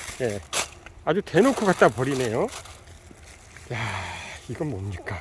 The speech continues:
예, 음식물 쓰레기 똥이네요. 고등어를 이렇게 마구 버립니다. 자, 보세요. 페트병. 야,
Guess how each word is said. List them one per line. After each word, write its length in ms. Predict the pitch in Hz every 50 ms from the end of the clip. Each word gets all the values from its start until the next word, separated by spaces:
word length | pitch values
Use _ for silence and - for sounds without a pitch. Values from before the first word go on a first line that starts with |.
| - - - - - - - - - - - - - - - - - - -
예, 220 | 113 117 107 90 - - - -
음식물 400 | 123 143 151 139 175 170 160 143
쓰레기 320 | 131 - 170 175 147 123 120 -
똥이네요. 540 | - 214 202 202 156 131 120 117 135 180 196 - - -
고등어를 600 | - 127 139 135 180 180 185 185 165 151 120 95 - - - - - - - - - - - - - - - 185
이렇게 240 | 208 208 - 240
마구 260 | 208 190 170 185 190 185
버립니다. 500 | 190 175 156 139 131 120 104 123 107 95 - - - - - - - - - - - - - - - - - -
자, 120 | 139 135
보세요. 360 | 127 165 160 - 180 151 165
페트병. 720 | - - 226 226 - - 214 - - 175 147 151 226 294 - - - - - - - - - - - - - - - - - - - 131
야, 140 | 139 143